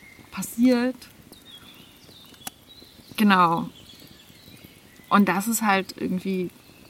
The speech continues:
ganz krass für den Körper, wenn das wie in so einer Situation jetzt halt über einen längeren Zeitraum anhält. Also, ne, normalerweise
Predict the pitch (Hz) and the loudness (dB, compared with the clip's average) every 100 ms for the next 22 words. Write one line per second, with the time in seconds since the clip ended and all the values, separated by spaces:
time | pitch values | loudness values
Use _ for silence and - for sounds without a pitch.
0 | - - - - - - - - - - | -20 -20 -20 -20 -20 -20 -20 -20 -20 -20
1 | - - - - - 190 185 - - 208 | -20 -20 -20 -20 -4 -2 -2 -8 -4 -4
2 | - 208 190 190 208 196 202 185 185 180 | -4 -4 -2 -4 -4 -6 -4 -4 -4 -4
3 | 180 - - - - 185 180 180 180 175 | -6 -10 -18 -20 -8 -6 -4 -4 -6 -8
4 | 175 196 185 - 180 180 185 208 - - | -10 -10 -8 -8 -6 -4 -4 -4 -4 -4
5 | - - 180 190 202 196 190 185 190 190 | -6 -12 -4 -2 0 0 0 2 2 0
6 | 185 180 196 180 175 170 208 220 156 147 | -2 -4 -6 -6 -6 -4 0 0 -2 -10
7 | 160 - - 175 170 180 208 190 175 180 | -18 -20 -16 -12 -6 -2 0 -2 -2 -2
8 | 185 180 180 180 | -2 -2 -2 -2